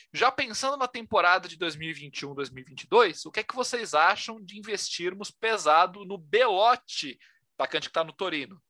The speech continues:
Já que é notório o fim do ciclo do Dzeko e o Borja ainda só pro-, é, só provou que é somente um complemento do elenco. Abraço a todos." Eu vou confessar que eu sempre quis ver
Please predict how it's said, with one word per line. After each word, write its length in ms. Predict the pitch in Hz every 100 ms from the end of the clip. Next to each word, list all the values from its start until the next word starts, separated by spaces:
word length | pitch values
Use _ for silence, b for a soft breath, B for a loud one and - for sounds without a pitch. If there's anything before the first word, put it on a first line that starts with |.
| b b b b
Já 220 | 160 185
que 220 | - 208
é 60 | 214
notório 680 | 240 277 - 185 196 214 220 - -
o 60 |
fim 200 | 190 208
do 80 | 190
ciclo 380 | 202 175 165 160
do 140 | 160
Dzeko 580 | 175 190 202 208 - 247 -
e 80 | 226
o 80 | 240
Borja 540 | 170 175 190 190 214
ainda 320 | 185 175 180 190
só 300 | - - 185
pro-, 240 | - 214
é, 280 | - 135 123
só 120 | -
provou 460 | 196 233 156 175 202 B B B B -
que 160 | 190
é 80 | 185
somente 600 | - 208 165 175 180 - -
um 160 | 214
complemento 720 | 208 226 208 208 180 170 180 180
do 120 | 185
elenco. 460 | 156 151 139 _ -
Abraço 500 | 120 127 151 151 160
a 40 |
todos." 720 | - - 147 139 - - - _ B B B 185
Eu 100 | 208
vou 80 | 285
confessar 420 | 330 302 233 277
que 100 | -
eu 40 | 262
sempre 260 | 359 359
quis 260 | - 233 160
ver 340 | 175 277 -